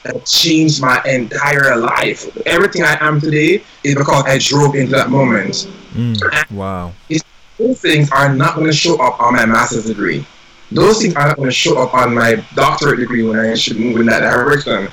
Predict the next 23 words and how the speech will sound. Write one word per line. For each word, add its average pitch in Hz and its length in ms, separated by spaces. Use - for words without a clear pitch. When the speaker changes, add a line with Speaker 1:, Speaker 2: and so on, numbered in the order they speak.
Speaker 1:
Those 185 320
are 147 180
things 143 280
that 117 200
my 135 560
parents 123 520
and 123 100
I 113 200
experienced 113 640
the 101 80
struggle 143 640
in 123 160
becoming 127 300
successful. 113 760
Speaker 2:
Mm. 113 220
Speaker 1:
So 170 120
when 202 120
I, 180 200
when 190 140
I 202 80
write 170 240
my 175 140
books - 600